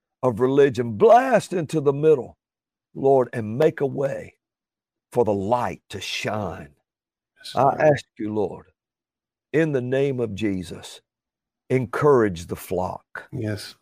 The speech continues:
Speaker 1: Encourage the sheep. Encourage the lambs. Lord God, encourage them. Give the pastors, Lord, the head of a lion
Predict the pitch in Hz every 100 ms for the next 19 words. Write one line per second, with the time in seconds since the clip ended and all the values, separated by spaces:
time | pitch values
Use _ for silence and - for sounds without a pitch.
0 | _ - 156 160 - - 170 135 110 95
1 | 110 98 - 127 98 - _ _ _ _
2 | _ _ _ _ 156 175 - 196 208 190
3 | 143 117 147 147 143 139 104 101 95 -
4 | - _ _ _ _ _ _ _ - -
5 | 151 143 139 143 139 135 123 - - 147
6 | 135 107 101 - 104 - _ _ _ _
7 | _ _ _ _ _ _ - 247 202 156
8 | - 147 160 160 - - 98 - - -
9 | _ _ _ _ - 151 151 127 123 104
10 | - 160 135 117 113 113 117 107 92 95
11 | 92